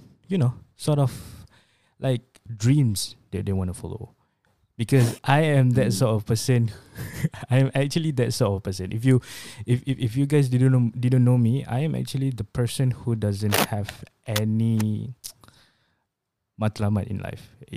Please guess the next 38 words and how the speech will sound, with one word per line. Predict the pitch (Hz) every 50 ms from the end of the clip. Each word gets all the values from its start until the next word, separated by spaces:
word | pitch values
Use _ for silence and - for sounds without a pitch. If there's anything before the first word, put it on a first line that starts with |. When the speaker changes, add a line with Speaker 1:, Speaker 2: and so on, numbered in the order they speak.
| - -
Speaker 1:
I, | - 107 104 104 95
I'm | 85 98 101 104 104 107
more | 107 110 123 131 123
into, | 123 120 117 113 - 113 107
like, | 101 95 90 - -
following | - - - - 98 101 101 104 101 95
the | 87 -
flow, | - - 95 95 98 110 131 123
see | - - - - - 95 98 95
how | 95 - 101 95 92
it | 92 - -
works | 101 90 80 - - - - - - -
or | 101 95
not. | 95 110 139 147 135 - - - - _ _ - - - - - - - - - - _ - -
Um, | - 123 127 135 135 135 135 135 131 127 117 - - _ _ _ _ _ _ _ _ _ _ _ _ -
and | 156 151 156 156
I | 143
have | - 196 196 185 160
to | - 170 156 143
say | - - - - - 127 113 107 104 107 107
that | 107 110 107 107 104 104 101 107 - -
I | - 110 113 123 123 117
have | 107 - - 139 135 123 117 -
to | 107
agree | 107 107 107 104 110 110 101 98 95 95
with | - - - _ _ _ _ _ _ _ _ _
all | - 117 110 107 107
three | - - - 107
of | 92 92 92
you, | 101 120 143 156 165 -
<laughs> | - -
because | 120 117 110 - 135 127 127 120 - -
if | - 131 127 120
you | 123 139 175 202
are | 196 185
following | - - - 156 170 165 160 160 147
the | 143
flow | - - 147 143 120 - -